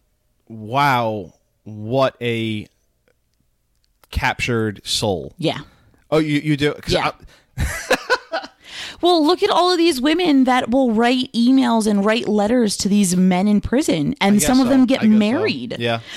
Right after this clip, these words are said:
Speaker 2: Like, I, I, yeah, I really don't. I think that, like, in, in ways, she loves that, and she thinks that they're, like, Bonnie and Clyde together,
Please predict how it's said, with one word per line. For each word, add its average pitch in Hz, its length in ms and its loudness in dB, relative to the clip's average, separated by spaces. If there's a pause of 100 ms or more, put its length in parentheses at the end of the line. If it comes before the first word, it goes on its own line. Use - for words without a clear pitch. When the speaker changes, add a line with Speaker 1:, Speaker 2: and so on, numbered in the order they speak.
Speaker 2:
Like, 269 300 2
I, 262 420 2 (540)
I, 214 160 0
yeah, 240 520 0
I 214 160 -2 (100)
really 214 360 2
don't. 208 380 -2
I 302 220 2
think 320 640 -2 (260)
that, - 240 0
like, 254 360 0
in, 233 280 2 (100)
in 226 440 2 (300)
ways, 233 760 0
she 262 380 0
loves 226 560 0
that, 156 400 0 (360)
and 262 180 4
she 294 240 2
thinks 254 300 0
that 240 120 -2
they're, 262 180 2
like, 247 260 0
Bonnie 240 300 2
and 269 100 4
Clyde 294 420 0
together, 139 540 -2